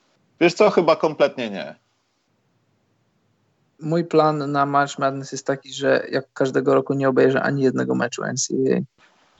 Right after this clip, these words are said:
Speaker 1: A ja nie, no, będę lepszy od Karola, coś obejrzę. Natomiast podstawowy problem jest taki, że, no, ja chciałem w końcu Sebastiana zaprosić, ale Sebastian, no, z różnych przyczyn, głównie osobistych, praca i tak dalej,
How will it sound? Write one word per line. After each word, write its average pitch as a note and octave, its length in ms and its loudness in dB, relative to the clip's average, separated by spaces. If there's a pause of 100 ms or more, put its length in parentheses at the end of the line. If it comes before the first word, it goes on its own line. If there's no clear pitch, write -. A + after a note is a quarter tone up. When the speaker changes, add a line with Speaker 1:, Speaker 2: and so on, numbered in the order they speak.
(120)
Speaker 1:
A G#2 100 2
ja D3+ 220 6
nie, G3 360 4
no, A#2+ 80 -4
będę B2+ 260 -6
lepszy C3+ 260 -4
od G2 60 -12
Karola, G2 380 -4
coś - 200 -16
obejrzę. G#2+ 560 2
Natomiast A#2 640 -10 (220)
podstawowy B2+ 440 0
problem C3 280 2
jest B2 160 -6
taki, B2 280 0
że, C3 160 -2
no, C3 240 -2 (180)
ja B2 140 2
chciałem B2+ 340 2
w - 40 -18
końcu B2+ 280 -2
Sebastiana C3 580 2
zaprosić, G2 440 -6
ale G#2 180 -2
Sebastian, G#2+ 640 -2
no, G#2 200 -12
z G#2 80 -16
różnych G#2+ 320 -10
przyczyn, G2+ 560 -4 (100)
głównie G2+ 440 0
osobistych, G2 680 0
praca F#2+ 480 2
i F2+ 60 -2
tak F#2 180 -4
dalej, F#2 420 2